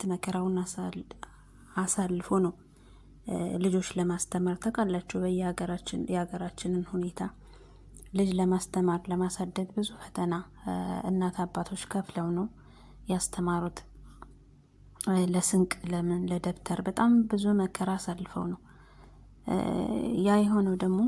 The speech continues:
ልጄ አድጎ ይህን ነገር ያሳልፍልኛል፣ ይጦረኛል፣ ከችግር ያወጣኛል በሚባል ነበረ።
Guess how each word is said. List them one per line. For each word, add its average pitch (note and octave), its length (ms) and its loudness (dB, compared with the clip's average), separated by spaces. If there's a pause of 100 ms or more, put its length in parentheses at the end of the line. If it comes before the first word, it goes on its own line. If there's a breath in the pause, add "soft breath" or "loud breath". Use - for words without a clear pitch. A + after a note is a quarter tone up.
(500)
ልጄ F#3 200 0 (120)
አድጎ F3+ 300 -2 (760)
ይህን F#3+ 260 4
ነገር E3+ 220 2
ያሳልፍልኛል፣ F3+ 880 -2 (1600 loud breath)
ይጦረኛል፣ F#3 760 4 (580)
ከችግር F#3+ 460 -2
ያወጣኛል F3+ 640 -2 (460)
በሚባል G3 560 4
ነበረ። F3 340 -6